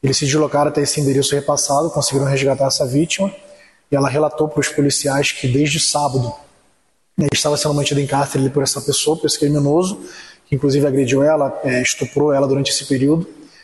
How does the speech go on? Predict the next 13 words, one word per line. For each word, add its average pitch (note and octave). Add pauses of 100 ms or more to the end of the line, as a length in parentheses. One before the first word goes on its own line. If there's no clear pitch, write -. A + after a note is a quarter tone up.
(200)
e C3+
também D3
tava D3
utilizando D3
o -
apartamento D3
dela C#3
para C#3+
realizar C#3
o C#3
tráfico C#3+
de D3+
drogas. B2